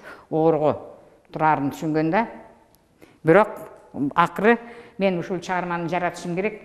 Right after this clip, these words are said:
Бул ак ниет, патриот, алдыга койгон максатын аткарууга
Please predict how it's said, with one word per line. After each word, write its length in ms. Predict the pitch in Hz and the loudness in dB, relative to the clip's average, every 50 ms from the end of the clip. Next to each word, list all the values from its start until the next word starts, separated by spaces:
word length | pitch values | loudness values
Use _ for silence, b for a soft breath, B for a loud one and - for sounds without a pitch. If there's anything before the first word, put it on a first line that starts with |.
| B B B B B | B B B B B
Бул 180 | 180 185 190 180 | -2 0 0 0
ак 300 | - 190 190 185 - - | 0 0 -2 -2 -2 -4
ниет, 460 | 180 175 185 196 190 - - - - | -2 0 0 0 -2 -2 -8 -8 0
патриот, 640 | - 196 190 196 - 185 190 190 190 - - - - - | 0 0 0 2 2 2 2 2 0 -4 -10 -16 -12 -8
алдыга 440 | - 165 185 180 185 180 190 185 180 | -4 -4 -2 0 0 2 2 2 2
койгон 420 | 175 196 190 175 190 180 180 151 - - B B B B B B B | 2 0 2 2 2 0 0 -2 -4 -8 B B B B B B B
максатын 520 | - 185 - 302 - 196 185 - 202 190 | -2 -2 0 0 0 -2 0 -2 0 2
аткарууга 640 | 185 160 180 - - 196 190 190 185 175 185 175 160 | 2 2 2 0 0 2 2 2 4 4 4 2 2